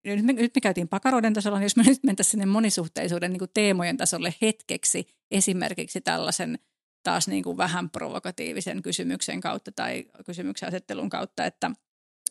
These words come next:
että jos me puhutaan, kun me puhutaan monisuhteisuudesta, niin me puhutaan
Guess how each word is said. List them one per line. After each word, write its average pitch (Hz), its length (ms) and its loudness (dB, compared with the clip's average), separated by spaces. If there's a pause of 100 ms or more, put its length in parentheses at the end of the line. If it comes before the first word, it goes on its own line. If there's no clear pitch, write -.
että 190 120 4
jos 190 100 2
me 196 100 6
puhutaan, 180 440 2 (520)
kun 196 100 4
me - 20 2
puhutaan 208 280 6
monisuhteisuudesta, 180 760 2
niin 180 100 4
me 175 60 0
puhutaan 165 580 -2